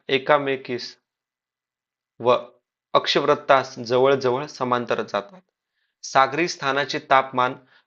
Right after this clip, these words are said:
उंचीच्या परि-, परिणामापासून मुक्त असते. तर मित्रांनो, हे दोन्ही स्टेटमेंट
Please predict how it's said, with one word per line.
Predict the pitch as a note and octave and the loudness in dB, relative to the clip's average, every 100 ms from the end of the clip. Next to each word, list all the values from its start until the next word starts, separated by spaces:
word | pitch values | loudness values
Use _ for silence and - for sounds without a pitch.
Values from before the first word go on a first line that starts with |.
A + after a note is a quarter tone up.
| - | -6
उंचीच्या | D3+ D#3+ D3+ - F3 F#3 | -4 -4 -4 2 2 2
परि-, | F#3 D3 D3 D#3 - _ _ _ _ | 0 -2 0 -4 -12 _ _ _ _
परिणामापासून | C#3 D3 D3 D3 C#3 C3 D3 | -2 2 2 2 2 -2 -4
मुक्त | C3 C3 C3 | -6 -4 -2
असते. | A2 - - | -4 -6 -18
तर | A2+ _ A#2 | -20 _ -12
मित्रांनो, | A2+ A#2+ B2 B2+ | -10 -6 -6 -4
हे | A#2+ | -6
दोन्ही | G2+ G#2 A#2 D#3 | -6 -6 -4 -4
स्टेटमेंट | D#3+ - C3+ C#3 D3 D3 | -4 -2 -2 -2 -6 -8